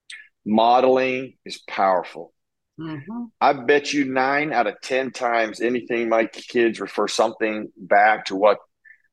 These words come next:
Speaker 1: um, influenced them or affected them was what they saw me do, not what they heard me say. Now, I'm not minimizing that bridge of communication. That, that's so important. It is.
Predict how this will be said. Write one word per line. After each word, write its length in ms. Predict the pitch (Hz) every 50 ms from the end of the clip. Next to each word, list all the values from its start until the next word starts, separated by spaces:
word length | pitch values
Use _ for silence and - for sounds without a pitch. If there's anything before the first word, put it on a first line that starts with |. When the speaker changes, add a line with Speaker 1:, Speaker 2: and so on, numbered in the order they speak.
| _ _ _ _ _ -
Speaker 1:
um, 200 | 92 95 92 92 -
influenced 580 | - 127 127 123 - 127 135 127 127 120 - -
them 220 | 123 117 120 120
or 100 | 107 101
affected 480 | 92 - - - 110 110 - - 151 143
them 340 | 147 165 170 185 196 214 - _ _ _ _ _ _ _ _ _ _ _ _ _ _ _ _ _ _ _ _ _ _ _ _ _ _ _ _ -
was 160 | 110 107 -
what 160 | 107 110 107
they 100 | 104 101
saw 260 | 95 - 110 101 98
me 160 | 95 92 92
do, 260 | 85 95 92 87 82 80 _ _ _ _ _ _ _ _ _ _ _ _ _ _ _ _ _ _ _ _ -
not 200 | 98 95 98 -
what 140 | 98 98 -
they 80 | 98
heard 260 | 92 95 98 95 92
me 100 | 95 92
say. 360 | 85 - - 78 80 73 - - _ _ _ _ _ _ _ _ _ _ _ _ - -
Now, 100 | 131 147
I'm 60 | 156
not 120 | 170 160
minimizing 500 | 156 160 160 151 143 143 139 131 139 131
that 220 | 127 123 120 107 110
bridge 200 | 127 127 113 107
of 60 | -
communication. 580 | - 117 120 110 92 - 131 123 113 - 107
That, 100 | 110 104 -
that's 220 | 120 120 117 - -
so 200 | - 120 117 110
important. 480 | 95 - - 101 90 78 78 - -
It 60 | 120
is. 400 | 127 123 117 113 107 104 98 -